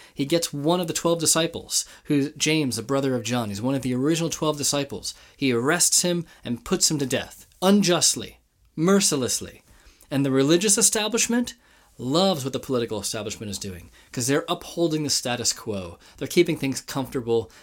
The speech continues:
They, they're, they're, they're, they're, um, afraid of the change that comes from when people follow Jesus. And so the religious and the polit-, political establishment approve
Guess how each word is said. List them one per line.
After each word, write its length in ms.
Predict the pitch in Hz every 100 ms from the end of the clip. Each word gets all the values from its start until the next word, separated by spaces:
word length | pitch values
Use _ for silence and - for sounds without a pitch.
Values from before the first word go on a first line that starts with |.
| -
They, 240 | 131 139
they're, 220 | 135 127 135
they're, 240 | 131 123 -
they're, 260 | - 139 123
they're, 360 | 143 131 127 151 - 143
um, 500 | 123 117 - 196 202 -
afraid 560 | 139 147 - 165 170
of 80 | 147
the 60 | -
change 600 | - 147 143 104 90 - -
that 160 | 123 -
comes 360 | - 143 139
from 200 | - 120
when 160 | 113 110
people 260 | - 135 113
follow 300 | 123 113 101
Jesus. 640 | 95 107 92 - - - - - - _ _ _ -
And 220 | 113 110
so 260 | - 127
the 100 | 120
religious 400 | 120 139 160 151
and 60 | 147
the 60 | 131
polit-, 320 | 147 147 156
political 360 | 135 143 139
establishment 680 | 127 - 123 123 113 123 110 - - - -
approve 640 | - - 156 151 151